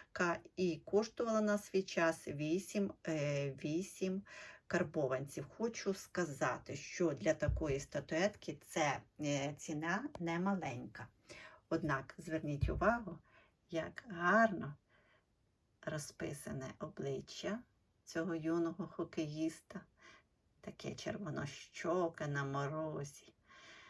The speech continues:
Здоровий, здорове тіло має в зв'язку з тим, про що свідчить і фактура, заняття спортом даного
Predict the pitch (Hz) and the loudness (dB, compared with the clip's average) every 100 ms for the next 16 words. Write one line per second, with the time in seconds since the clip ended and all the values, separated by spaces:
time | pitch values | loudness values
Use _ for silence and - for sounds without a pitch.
0 | - _ _ _ _ _ 185 139 127 - | -20 _ _ _ _ _ -6 -6 -2 2
1 | 156 147 147 151 143 131 131 123 - - | 2 2 2 2 2 2 -2 -4 -12 -20
2 | _ _ _ _ - - - _ _ - | _ _ _ _ -20 -20 -20 _ _ -12
3 | 190 - 196 170 160 156 147 220 - _ | -10 -8 -2 0 2 0 -2 -4 -6 _
4 | _ _ _ _ _ _ _ _ - - | _ _ _ _ _ _ _ _ -20 -16
5 | - 160 151 151 185 190 170 147 - 123 | -10 -6 0 4 6 6 4 2 0 -4
6 | 208 - 143 - - 143 - - 208 196 | -8 -8 -10 -8 -10 -10 -8 -6 -4 -4
7 | - 180 147 - - 175 - 160 156 - | -8 -8 -8 -8 -8 -8 -8 -8 -8 -10
8 | 180 - 156 - - - - 160 175 214 | -10 -8 -6 -8 -12 -14 -6 0 2 0
9 | 226 - _ _ _ - _ _ _ _ | -4 -18 _ _ _ -20 _ _ _ _
10 | _ _ _ _ _ _ _ _ _ _ | _ _ _ _ _ _ _ _ _ _
11 | - 160 147 151 143 156 113 - - - | -8 -4 -2 -4 -6 -6 -8 -10 -18 -10
12 | 185 175 - - 233 247 _ _ _ _ | -2 -2 -2 -4 -6 -6 _ _ _ _
13 | _ _ _ _ _ _ - 185 160 180 | _ _ _ _ _ _ -10 -8 -6 -4
14 | 170 208 254 | -2 -4 -8